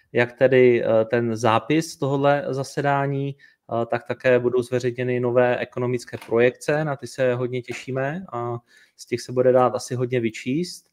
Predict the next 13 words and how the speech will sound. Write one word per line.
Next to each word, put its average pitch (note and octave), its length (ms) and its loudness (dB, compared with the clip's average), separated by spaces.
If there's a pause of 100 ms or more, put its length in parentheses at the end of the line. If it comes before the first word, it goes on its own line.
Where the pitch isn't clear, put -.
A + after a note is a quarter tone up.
(600)
Eh, A2+ 360 -2
no A#2 540 0
a A2+ 300 4
zároveň B2 420 4
také B2+ 220 -4
bude B2+ 200 2
zveřejněný B2 520 0
ten C3 280 -2
dot C3 220 2
plot, C3 440 4
ten A#2+ 420 -2
tečkový B2+ 460 -4
graf, B2 440 2